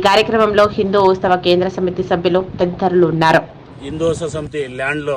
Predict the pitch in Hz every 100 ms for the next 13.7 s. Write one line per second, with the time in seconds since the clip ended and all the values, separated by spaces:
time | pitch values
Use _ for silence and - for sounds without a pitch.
0 | 123 123 143 151 151 143 135 135 135 135
1 | 135 135 123 123 131 139 139 127 113 143
2 | 156 160 151 156 165 165 156 117 - -
3 | - - - 139 160 170 165 156 160 160
4 | 147 143 151 165 139 104 - - - -
5 | - - 147 165 185 190 170 - - -
6 | - - - 160 175 190 - - - -
7 | 175 180 180 175 170 160 160 175 165 175
8 | 147 151 - 147 165 175 175 170 170 160
9 | 156 151 160 156 151 147 151 156 170 147
10 | 147 131 135 135 156 156 151 127 117 -
11 | 139 151 165 180 208 - - - - -
12 | 143 156 151 175 190 190 185 175 170 156
13 | 160 147 120 127 139 165 175